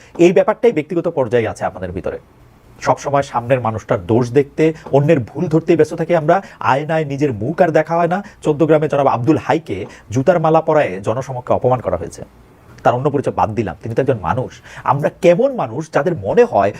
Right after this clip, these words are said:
অন্য আরেকজন মানুষের গলায় জুতার মালা পরানো ঠিক আছে? এমনকি প্রধান উপদেষ্টার Facebook পেজে এই ঘটনার নিন্দা জানায় যে পোস্ট দেওয়া হয়েছে,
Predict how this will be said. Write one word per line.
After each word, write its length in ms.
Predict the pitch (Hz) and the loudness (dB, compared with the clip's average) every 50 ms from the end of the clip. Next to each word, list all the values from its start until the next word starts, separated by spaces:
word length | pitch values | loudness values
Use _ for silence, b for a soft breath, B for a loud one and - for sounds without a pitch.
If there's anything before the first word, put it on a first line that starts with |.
| B B 165 | B B 2
অন্য 280 | 165 190 226 233 247 | 2 2 2 2 2
আরেকজন 400 | 233 202 185 190 175 220 202 131 | 4 4 4 2 2 0 -2 -2
মানুষের 400 | 104 87 - 151 160 160 233 214 | -4 -4 -4 -4 -2 -2 0 2
গলায় 240 | 196 208 208 214 202 | 4 4 4 4 2
জুতার 340 | 117 - 135 - 214 208 117 | 0 -2 0 0 0 0 0
মালা 220 | 113 110 147 160 | 0 -2 0 0
পরানো 300 | - 190 190 190 202 202 - | 2 2 0 0 -2 -6 -8
ঠিক 180 | - 196 190 226 | -10 -2 0 0
আছে? 200 | 214 - 240 233 - _ _ - _ _ - - B B B B | 0 0 -2 -12 -14 _ _ -20 _ _ -20 -20 B B B B
এমনকি 280 | - 240 254 247 262 | 2 2 2 2 -2
প্রধান 300 | - - 214 190 202 220 | -4 -2 -2 -2 -2 -2
উপদেষ্টার 320 | 226 - 208 214 - 220 208 - | -2 -2 -2 -2 -2 -4 -4 -2
Facebook 300 | 202 208 202 202 240 277 | -2 -2 0 0 0 -2
পেজে 360 | - - 196 139 120 107 262 | 0 0 0 0 2 0 0
এই 200 | 339 370 - 339 | 0 2 2 2
ঘটনার 340 | 170 170 165 165 160 180 165 | 2 2 2 0 0 -4 -6
নিন্দা 340 | 117 113 131 139 147 170 185 | -6 -6 -8 -2 2 2 4
জানায় 420 | 175 180 165 175 175 175 175 175 | 4 4 2 2 2 2 2 2
যে 200 | 160 - - 403 | 0 0 0 -2
পোস্ট 260 | - - 233 214 170 160 | 2 4 4 2 4 2
দেওয়া 120 | 175 120 | -2 -4
হয়েছে, 280 | 120 120 - 131 156 | -6 -8 -8 -8 -8